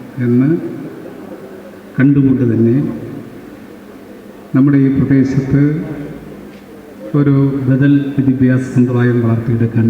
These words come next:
വേണ്ടി വലിയ പ്രവർത്തനം നടത്തിയവരാണ് ശ്രീ ശിവൻ മാഷും അതുപോലെ തന്നെ എം എൻ നീലകണ്ഠൻ മാഷും. ഒരു പാരലൽ വിദ്യാഭ്യാസം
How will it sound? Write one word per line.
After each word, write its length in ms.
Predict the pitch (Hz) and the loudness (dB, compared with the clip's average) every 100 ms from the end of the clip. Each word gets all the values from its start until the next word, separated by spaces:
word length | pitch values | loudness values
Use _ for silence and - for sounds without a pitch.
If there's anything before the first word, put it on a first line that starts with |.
| 113 | 2
വേണ്ടി 220 | 117 123 156 - - - - - - - - - - - - - - - 127 | 2 2 0 -4 -10 -12 -12 -16 -16 -18 -18 -18 -18 -20 -20 -20 -20 -6 0
വലിയ 240 | 127 143 143 147 - | 4 4 4 2 -2
പ്രവർത്തനം 480 | 123 123 - 123 120 | 0 0 2 2 4
നടത്തിയവരാണ് 680 | 113 113 120 113 110 104 120 147 165 - - - - - - - - - - - - | 2 0 0 0 0 2 2 2 -2 -6 -12 -14 -16 -18 -20 -20 -20 -20 -20 -14 -2
ശ്രീ 140 | 123 - - | -2 -2 0
ശിവൻ 200 | 120 127 | 4 4
മാഷും 400 | 117 113 117 123 131 | 4 2 2 2 2
അതുപോലെ 260 | 110 110 110 | 0 -2 0
തന്നെ 220 | 110 107 104 120 | 0 0 0 0
എം 80 | 120 113 | 2 2
എൻ 60 | 107 | 2
നീലകണ്ഠൻ 480 | 107 98 107 98 101 | 0 0 -2 -2 -4
മാഷും. 260 | 95 - - - - - - - - - - - - - - - 98 - - - 101 - 202 - - - - 208 - - - - - - - 139 | -4 -6 -12 -16 -18 -18 -20 -20 -20 -20 -20 -20 -20 -20 -20 -20 -20 -20 -20 -20 -20 -20 -20 -20 -20 -20 -20 -20 -20 -20 -20 -20 -20 -20 -4 -2
ഒരു 100 | 135 | 0
പാരലൽ 340 | 135 139 143 139 131 | 2 2 4 2 2
വിദ്യാഭ്യാസം 600 | 131 127 135 135 - | 0 2 0 0 2